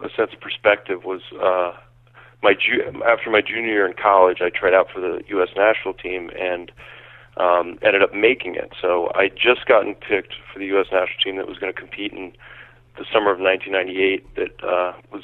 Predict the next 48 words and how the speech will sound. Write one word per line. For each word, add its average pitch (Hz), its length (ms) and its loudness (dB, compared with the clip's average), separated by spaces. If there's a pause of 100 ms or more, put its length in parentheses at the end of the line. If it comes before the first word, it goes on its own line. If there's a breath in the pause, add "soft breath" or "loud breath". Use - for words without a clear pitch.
(120)
the 98 160 -12
summer 95 240 0
after 90 320 -2
I 90 60 2
was, 87 160 -10 (140)
was 95 220 0
to - 100 -10
graduate. 95 640 2
And, 95 340 -2
uh, 92 280 4 (1300 loud breath)
and, 117 240 2
you - 60 -4
know, 107 120 8
I'm 131 440 0
pretty 147 220 4
much - 460 6
the, 107 240 8 (720 loud breath)
uh, - 300 -14 (200)
it, 123 240 2
it 127 60 4
was 117 180 0
very 135 180 8
unusual. 104 360 2
It 95 60 0
was, 95 120 -6 (180)
it 98 120 -6
was 98 140 -4 (160)
Casey 117 260 0
Powell 104 220 6
and 101 80 4
I 98 100 6
were 98 100 0
the 101 80 -2
only 98 180 -2 (120)
two, 95 320 -6 (120)
uh, 98 140 0
players 101 460 4
in 107 200 -2
college 95 400 4
at 98 120 -6
the 90 60 -14
time 95 400 -2
to 95 100 -14
get - 180 -12
picked 101 180 -10
for - 100 -14
that - 200 -6
team, 95 400 -8